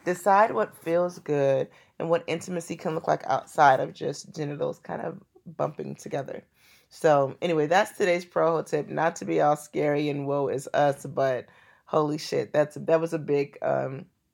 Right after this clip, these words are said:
a big number, and I just wanted to talk about that. Harm reduction is your pro tip. Learn how to reduce your harm around your sexual practice. And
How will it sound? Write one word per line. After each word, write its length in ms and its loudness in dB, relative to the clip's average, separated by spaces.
a 100 -4
big 200 2
number, 300 -2
and 80 -4
I 80 -6
just 180 -12
wanted 200 -4
to 100 -16
talk 260 -4
about 280 -4
that. 260 -8
Harm 320 2
reduction 460 -2
is 180 -8
your 140 -6
pro 500 -6
tip. 260 -12
Learn 220 2
how 120 0
to 60 2
reduce 360 -2
your 80 0
harm 400 -4
around 580 -2
your 160 -4
sexual 380 -2
practice. 560 -4
And 340 0